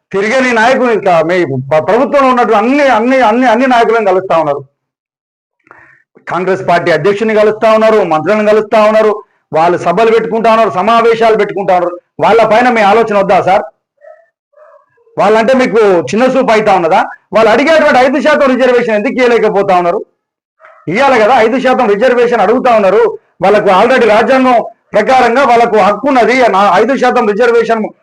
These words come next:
వాళ్ళకు ఇంప్లిమెంటేషన్ చేయాల్సిన బాధ్యత మీ పైన ఉన్నది. కానీ ఎందుకు విస్మరిస్తా ఉన్నారు? మీరు ఆలోచించాలి.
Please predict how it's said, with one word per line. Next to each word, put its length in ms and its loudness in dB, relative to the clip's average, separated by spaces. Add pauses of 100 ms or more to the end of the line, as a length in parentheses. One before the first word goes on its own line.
(260)
వాళ్ళకు 300 -4
ఇంప్లిమెంటేషన్ 640 -2
చేయాల్సిన 300 0
బాధ్యత 360 -2
మీ 180 -2
పైన 220 0
ఉన్నది. 420 -2 (320)
కానీ 220 -2
ఎందుకు 300 0
విస్మరిస్తా 640 -2
ఉన్నారు? 440 -2 (640)
మీరు 120 -6
ఆలోచించాలి. 640 -4